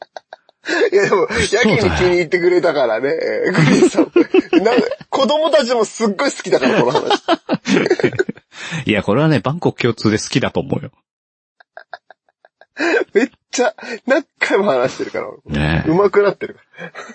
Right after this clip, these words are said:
Speaker 1: ら。
Speaker 2: いやー、ね。この後さ、
Speaker 1: はい。
Speaker 2: なんで、
Speaker 1: はいはい。
Speaker 2: なんでその話をここでしたんだよ。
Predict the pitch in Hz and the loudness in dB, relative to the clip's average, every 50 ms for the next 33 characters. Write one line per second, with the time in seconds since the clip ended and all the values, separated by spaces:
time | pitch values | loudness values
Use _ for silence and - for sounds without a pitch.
0 | - 330 - - 320 - - 269 - - - - _ - 98 98 92 85 82 85 | -4 0 2 2 2 2 0 -2 -4 -8 -16 -10 _ -4 -2 0 0 0 -2 -2
1 | 82 82 80 76 76 78 76 73 71 71 71 71 76 92 131 175 220 247 - _ | -2 -2 -2 -2 -2 -2 -2 -2 -4 -4 -4 -2 0 0 0 0 -2 -4 -6 _
2 | _ _ _ _ _ _ _ _ _ _ - _ _ - - _ _ _ - 127 | _ _ _ _ _ _ _ _ _ _ -20 _ _ -20 -20 _ _ _ -2 0
3 | 107 101 98 101 - 254 247 - - 147 127 92 - - - - _ - - 95 | 0 0 0 0 0 -2 -2 -2 -2 -2 -2 -2 -4 -6 -12 -18 _ -12 -10 -10
4 | 107 _ _ _ _ _ - 120 120 120 131 135 147 165 190 - - - - 135 | -12 _ _ _ _ _ 2 2 4 4 2 2 2 2 0 0 0 2 2 2
5 | 135 143 160 175 226 226 - 262 233 247 240 233 226 214 - 233 175 131 107 92 | 2 2 2 2 2 2 4 2 4 4 4 4 2 2 2 4 2 2 2 0
6 | - - - - _ _ _ _ _ _ _ _ _ _ - - 127 127 120 123 | -2 -10 -20 -20 _ _ _ _ _ _ _ _ _ _ 0 2 2 4 2 2
7 | 117 - - - 135 123 117 98 87 80 - - | 0 0 -2 -2 0 0 0 0 -2 -2 -4 -8